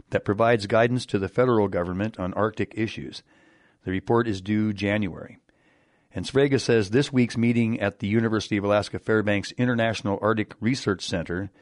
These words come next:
is to review and get input from U A F researchers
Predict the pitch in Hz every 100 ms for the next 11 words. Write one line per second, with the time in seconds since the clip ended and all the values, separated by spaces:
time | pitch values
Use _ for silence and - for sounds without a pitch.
0 | _ - 98 - 98 98 95 123 143 160
1 | 110 101 95 104 107 - 127 143 95 92
2 | - 92 98 113 110 104 107 - 92 120
3 | 123 101 92